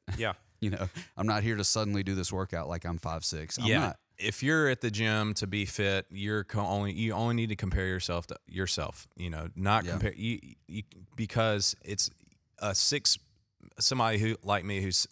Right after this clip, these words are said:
Speaker 2: six four, like, I can't compare myself on bar face and burpees to somebody who's five seven.
Speaker 1: <laughs> Yeah,
Speaker 2: It's,
Speaker 1: it's
Speaker 2: it,
Speaker 1: like
Speaker 2: like, not only is it a burpee, so they have an advantage, but it's a bar face and burpee, so your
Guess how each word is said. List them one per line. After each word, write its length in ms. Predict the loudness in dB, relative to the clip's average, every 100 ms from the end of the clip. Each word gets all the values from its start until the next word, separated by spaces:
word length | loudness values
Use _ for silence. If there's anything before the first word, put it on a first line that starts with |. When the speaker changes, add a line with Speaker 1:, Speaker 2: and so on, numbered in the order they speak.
| _
Speaker 2:
six 260 | 0 2 -2
four, 400 | -2 -2 -2 -6 _ _ _ _ _ _
like, 320 | 2 2 2 2
I 140 | 2
can't 280 | 2 0 -2
compare 380 | 2 4 4 4
myself 420 | 2 0 0 0
on 100 | -2
bar 200 | 0 0
face 260 | 0 -2 -4
and 80 | -2
burpees 460 | -4 -4 -2 -2 -4 _ _ _
to 400 | 0 2 2 -2 -6 _ _ _ _ -6
somebody 380 | -2 0 0 0
who's 160 | -4
five 280 | 0 -2 0
seven. 240 | -2 -4 -12
Speaker 1:
<laughs> 60 | -4
Yeah, 140 | 0
Speaker 2:
It's, 160 | 2 2
Speaker 1:
it's 220 | 4 2
Speaker 2:
it, 40 | 6
Speaker 1:
like 40 |
Speaker 2:
like, 200 | 4 4 -2 -20 -4
not 220 | 2 6
only 300 | 6 6 4
is 120 | 4 4
it 80 |
a 40 | 2
burpee, 440 | 4 2 2 -2 0
so 140 | 0
they 120 | 2
have 160 | 2 2
an 80 | 0
advantage, 360 | 0 0 -2
but 120 | -2
it's 120 | -2 -2
a 40 |
bar 240 | 0 0
face 220 | 0 -2 -2
and 80 | -2
burpee, 260 | -2 0
so 160 | 0 0
your 340 | 0 0 -2